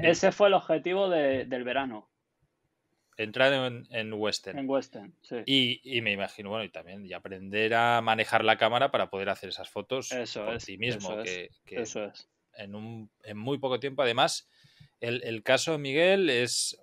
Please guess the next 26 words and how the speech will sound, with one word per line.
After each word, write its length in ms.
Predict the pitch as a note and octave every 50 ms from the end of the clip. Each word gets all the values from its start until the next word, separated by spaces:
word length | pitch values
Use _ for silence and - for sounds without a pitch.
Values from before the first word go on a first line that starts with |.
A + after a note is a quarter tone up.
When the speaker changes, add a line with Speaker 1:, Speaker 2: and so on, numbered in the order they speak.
| - _ _ _ _ _ _ _ -
Speaker 1:
el 220 | A#2 A#2 A2+ G#2+
caso 260 | - C#3 C3+ - -
de 60 | E3 D3+
una 100 | D3 C#3
mentoría 520 | C3 B2+ A#2+ G#2 - A2+ A#2+ D#3 D#3 -
perfecta. 520 | - F#2 - - E3+ E3 - - - F2 E2+
O 40 |
sea, 400 | - - - G2 G2 G2 G2+ G#2 G#2+ -
esto 240 | B2 B2+ A#2+ - F3+
es, 160 | D3+ B2+ C#3+ D3 - -
esto 220 | E3+ E3+ - -
es 80 | F3+ -
una 120 | D#3 B2+
mentoría. 400 | A#2 A2+ G#2 F#2+ E2+ E2 D#2+ - _ _
Coger 360 | - G#2+ - - C3+ C3+ B2
a 160 | A2+ A#2+ D3
alguien, 440 | F3 F#3+ G3 G#3+ A#3 A#3+ A#3+ A3+ G3+ _ -
llevarlo 500 | G#2+ A2 A2+ C#3 F3 E3+ D3+ C3 B2+ D#3+
de 80 | F#3+
la 100 | E3 C#3
mano, 380 | C3 D3+ F3 F#3+ G#3+ A#3+ B3 _ _ _ _ _ _ _ _ _ _ _ -
enseñarle 560 | - B2+ A#2 - B2+ C3 D#3 E3+ D3+ C3+ B2+
un 80 | C3 F3
A 80 | F#3
B 120 | E3+ D3+ -
C 340 | - F3 F#3+ G#3+ A#3 A3+